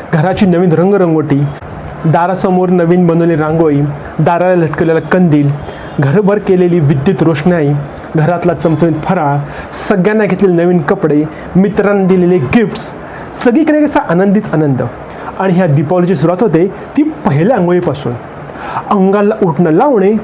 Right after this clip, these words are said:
आणि आंघोळ करणे म्हणजेच झालं का अभ्यंग स्नान? नाही. दिवाळीचे उटणं लावून केलेली पहिली आंघोळ आणि अभ्यंग स्नान ह्याच्यामध्ये फरक आहेत. अभ्यंग स्नानाचे एकूण चार टप्पे आहेत.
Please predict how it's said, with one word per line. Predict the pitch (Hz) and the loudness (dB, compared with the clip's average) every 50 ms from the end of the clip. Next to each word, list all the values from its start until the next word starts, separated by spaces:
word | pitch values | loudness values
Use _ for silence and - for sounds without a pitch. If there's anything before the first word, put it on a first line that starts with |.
| - - - - | -6 -8 -4 -2
आणि | 247 294 359 | 0 0 0
आंघोळ | 359 - 220 202 185 202 220 | 0 0 0 2 2 2 2
करणे | 220 220 208 165 147 139 135 135 - - - - - - - | 0 0 0 0 0 -2 -4 -6 -8 -10 -14 -14 -6 -2 0
म्हणजेच | 190 202 208 214 220 339 277 | 0 2 2 2 2 2 2
झालं | 220 247 254 277 285 | 2 2 2 2 2
का | 285 294 | 2 0
अभ्यंग | 269 214 180 196 220 233 240 | 2 2 2 4 4 2 0
स्नान? | 226 233 233 214 214 247 247 - - - - - - - - - - - - - | 0 0 0 0 2 0 -2 -4 -8 -14 -16 -18 -18 -16 -16 -16 -16 -16 -6 -2
नाही. | 147 160 170 117 101 110 131 - - - - - - - - - - - - - - - - - | 0 0 0 0 -2 -6 -8 -10 -12 -16 -16 -16 -16 -16 -14 -14 -14 -12 -12 -12 -12 -6 -2 0
दिवाळीचे | 139 175 175 160 180 185 190 165 - 196 196 - 190 | 2 2 2 2 2 0 0 0 0 0 0 0 -2
उटणं | 170 139 - 180 180 | -2 0 2 2 2
लावून | 185 175 170 | 2 2 0
केलेली | - - - 165 165 175 | 0 0 0 2 0 0
पहिली | 175 - 160 156 151 170 202 - | 0 0 0 2 2 0 0 0
आंघोळ | 240 254 226 180 156 165 185 180 - - - - - | 0 0 2 2 2 0 -2 -2 -6 -10 -12 -6 -2
आणि | 220 277 - - - - | -2 -2 -2 -2 -2 0
अभ्यंग | 185 151 170 208 208 214 | 2 2 4 4 4 2
स्नान | 196 - - 151 127 127 - - - - - - | 0 0 0 -2 -2 -2 -4 -8 -12 -8 -4 -2
ह्याच्यामध्ये | 165 160 143 185 175 170 170 185 254 277 | -2 0 2 2 0 2 2 0 0 0
फरक | - - - - 175 180 208 202 143 | -2 -4 -4 -2 0 0 0 0 -2
आहेत. | 117 120 135 - - - - - - - - - - - - - - - - - - - | -2 -4 -6 -8 -10 -14 -16 -16 -16 -16 -16 -16 -16 -16 -14 -12 -12 -12 -12 -8 -4 -2
अभ्यंग | 240 233 185 240 277 302 | 0 2 2 4 4 2
स्नानाचे | 262 - 185 170 170 170 - - 254 | 2 2 0 0 0 0 0 0 0
एकूण | 214 - - 240 311 - - - - - - - | 0 0 0 -2 -2 -2 -4 -10 -16 -14 -4 0
चार | - 254 254 | 0 2 2
टप्पे | 226 147 151 147 - 139 131 | 2 0 -2 -2 -4 -4 -4
आहेत. | 117 120 131 | -2 -4 -6